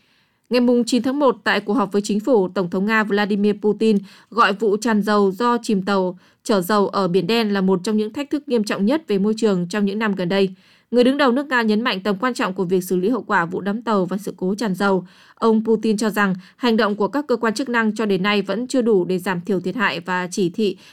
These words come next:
thành lập một ban tác chiến tại hiện trường để giải quyết hậu quả.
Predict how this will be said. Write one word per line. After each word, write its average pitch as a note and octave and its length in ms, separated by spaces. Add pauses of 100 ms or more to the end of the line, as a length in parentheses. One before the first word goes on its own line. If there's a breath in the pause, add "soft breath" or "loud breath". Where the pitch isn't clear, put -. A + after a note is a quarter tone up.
thành G#3+ 180
lập A3 180
một G3+ 220
ban A3 260
tác C#4+ 180
chiến A3 300
tại - 160
hiện G#3+ 180
trường G3 260
để F#3 100
giải F3 200
quyết B3+ 120
hậu A3 120
quả. F#3+ 280